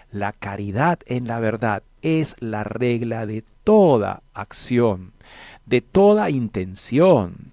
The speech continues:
de todo acto interno, como el Señor nos enseña justamente a cuidar nuestro corazón para que desde ahí surja, como dice la Escritura, "Cuida tu corazón porque ahí están las fuentes de la vida". Entonces queremos que en nuestro corazón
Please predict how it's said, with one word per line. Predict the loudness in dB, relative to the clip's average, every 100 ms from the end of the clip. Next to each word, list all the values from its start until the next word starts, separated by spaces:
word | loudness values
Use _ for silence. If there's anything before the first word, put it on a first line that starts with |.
| -20 -20 -2
de | -2
todo | 2 6 6 6
acto | 0 0 -2
interno, | 0 -4 -2 0 0 0 0
como | 0 -2
el | -2
Señor | 0 0
nos | 0 -4
enseña | -8 -6 -4 -2
justamente | -4 -4 -2 -4 -4
a | -6
cuidar | -2 0 0 0
nuestro | -4 -6 -4
corazón | -2 -2 -2 -2
para | -2 -4
que | -4
desde | -4 -2 -2
ahí | 0 0 0 -6 -20
surja, | -16 -8 4 8 8 6 -6 -8 -8
como | -4 -2 -2
dice | -2 -2
la | -4
Escritura, | -4 -2 2 2 0 -4 -20 _ _ _ -6
"Cuida | 4 4 4
tu | 2 0
corazón | 0 -2 0 -2 2
porque | 0 0
ahí | -4
están | -4 -6
las | -6 0
fuentes | 0 0 -6 -8 -8 -2
de | 0
la | 0
vida". | -2 -2 -4
Entonces | -6 -4
queremos | -2 0 2 0
que | 0 -6
en | -2
nuestro | -4 -4 -4
corazón | -2 0 0 2 0 0 -8